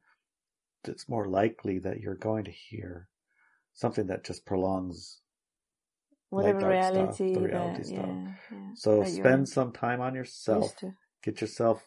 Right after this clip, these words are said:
Speaker 1: street smart, because if you heard that, then
Speaker 2: Mm.
Speaker 1: you need, um,
Speaker 2: If you heard that it's okay
Speaker 1: <laughs>
Speaker 2: to engage and have drama in your life
Speaker 1: In order to s-,
Speaker 2: to
Speaker 1: fix people?
Speaker 2: feel, yeah, that's not what I
Speaker 1: You're,
Speaker 2: said.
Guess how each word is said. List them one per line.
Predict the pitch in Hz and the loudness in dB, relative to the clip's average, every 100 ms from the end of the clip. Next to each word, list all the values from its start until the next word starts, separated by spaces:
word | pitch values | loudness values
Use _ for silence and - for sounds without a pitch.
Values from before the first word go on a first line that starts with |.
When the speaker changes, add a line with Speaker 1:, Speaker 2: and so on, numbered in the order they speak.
| _ | _
Speaker 1:
street | - - 160 156 | -20 2 4 4
smart, | - 92 90 | -2 -6 -6
because | - 95 | -6 -6
if | - | 2
you | 135 165 | 4 6
heard | - 185 143 123 120 - _ _ _ _ _ 107 | 8 10 10 8 2 -8 _ _ _ _ _ 0
that, | 107 123 90 - - - - _ _ _ _ | 4 4 2 -4 -14 -20 -20 _ _ _ _
then | 104 98 | -10 -8
Speaker 2:
Mm. | |
Speaker 1:
you | 101 | -6
need, | 92 98 107 113 113 110 - _ _ | -6 -2 0 2 2 0 -14 _ _
um, | 95 95 92 92 92 _ _ | -6 -4 -4 -8 -12 _ _
Speaker 2:
If | 220 226 | -2 0
you | 254 | 2
heard | 285 262 240 | 6 6 6
that | 220 | 6
it's | 202 196 | 6 4
okay | 208 175 208 208 | 2 8 10 8
Speaker 1:
<laughs> | - | 6
Speaker 2:
to | 208 190 190 185 180 180 165 - - - | 4 6 6 6 6 2 0 -6 -8 -4
engage | 190 190 180 202 196 196 196 190 190 190 | -4 -4 2 4 6 6 6 6 2 -2
and | 180 170 170 165 165 170 | -4 -4 -4 -8 -8 -8
have | 175 202 196 | -2 -2 4
drama | 185 180 180 214 247 | 8 8 6 2 2
in | 254 | 2
your | 254 262 | 2 4
life | 262 262 262 262 | 4 4 2 2
Speaker 1:
In | 117 | 6
order | 107 107 | 8 6
to | 101 98 87 | 4 0 -2
s-, | - - - - - | -8 -16 -16 -16 -8
Speaker 2:
to | 202 | 2
Speaker 1:
fix | - 185 | 4 4
people? | 190 143 - 160 165 | 2 4 6 6 6
Speaker 2:
feel, | 165 | 2
yeah, | 185 185 151 143 | 0 0 0 -4
that's | - 165 202 214 | -8 0 0 2
not | 202 | -2
what | 165 170 | -2 -4
I | |
Speaker 1:
You're, | 170 - | -4 -6
Speaker 2:
said. | - | -8